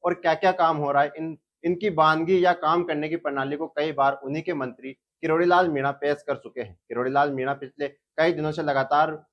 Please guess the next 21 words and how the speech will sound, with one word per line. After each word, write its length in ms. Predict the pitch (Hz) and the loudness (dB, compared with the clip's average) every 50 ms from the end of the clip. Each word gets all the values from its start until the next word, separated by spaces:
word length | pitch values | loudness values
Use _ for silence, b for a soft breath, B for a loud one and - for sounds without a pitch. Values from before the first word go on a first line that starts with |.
| - | -6
मीडिया 340 | 131 139 143 139 151 165 170 | -4 -2 -2 0 2 2 2
हो 280 | 165 156 156 160 160 156 | 2 2 2 0 0 -2
या 80 | 151 | -4
सोशल 340 | 147 - 143 135 - 156 151 | -4 -6 -8 -8 -8 -8 -8
मीडिया 340 | 143 139 135 131 127 135 143 | -4 -4 -4 -2 0 0 0
पर 160 | 139 - 139 | 0 -2 -6
अपने 280 | 131 135 131 - 147 139 | -6 -6 -8 -6 -10 -8
बयानों 380 | 120 123 120 120 127 139 143 | -4 -4 -4 -4 -4 -6 -8
को 100 | 143 156 | -8 -8
लेकर 360 | 131 123 113 120 127 127 - _ _ _ _ 131 | -8 -8 -8 -8 -10 -14 -14 _ _ _ _ 2
वायरल 340 | 135 139 143 147 160 160 151 | 4 4 4 4 4 2 -2
हो 160 | 131 131 123 | -2 -2 -2
रहे 120 | 110 104 | -4 -4
हैं, 140 | 98 101 104 | -10 -10 -8
लेकिन 240 | 113 113 117 139 139 | -8 -6 -6 -6 -8
इस 160 | - 127 - 123 | -8 -10 -12 -6
बार 260 | 113 123 131 143 147 | 0 2 2 2 0
किरोड़ी 260 | 147 - 123 127 127 | -2 -8 -6 -6 -2
लाल 200 | 131 139 143 143 | -2 -2 -2 -2
मीणा 240 | 127 123 127 139 147 | -4 -6 -4 -4 -4
नहीं 260 | 147 139 139 139 110 | -4 -4 -6 -6 -8